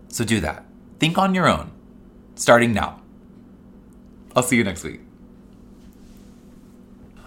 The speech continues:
Okay, now we are moving on to Cancer. Hello, Cancer.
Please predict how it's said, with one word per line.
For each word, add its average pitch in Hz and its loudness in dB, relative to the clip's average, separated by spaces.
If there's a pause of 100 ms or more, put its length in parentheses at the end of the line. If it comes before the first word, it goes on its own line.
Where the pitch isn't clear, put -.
(120)
Okay, 165 0
now 117 0
we 156 -2
are 98 -2
moving 135 -4
on 90 -8
to 85 -12
Cancer. 104 -12
Hello, 110 -14
Cancer. 117 -10